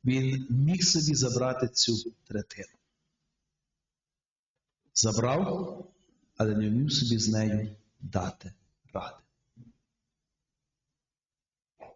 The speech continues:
Христа неодноразово книжники, фарисеї питали, чому він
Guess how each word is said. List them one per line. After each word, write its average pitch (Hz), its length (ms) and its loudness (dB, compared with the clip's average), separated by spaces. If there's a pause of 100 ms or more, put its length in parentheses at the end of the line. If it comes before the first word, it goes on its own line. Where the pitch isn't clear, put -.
(920)
Христа 208 680 0 (1800)
неодноразово 143 1300 0 (420)
книжники, 147 580 0
фарисеї 135 880 0 (1300)
питали, 196 360 0
чому 220 320 2
він 180 520 0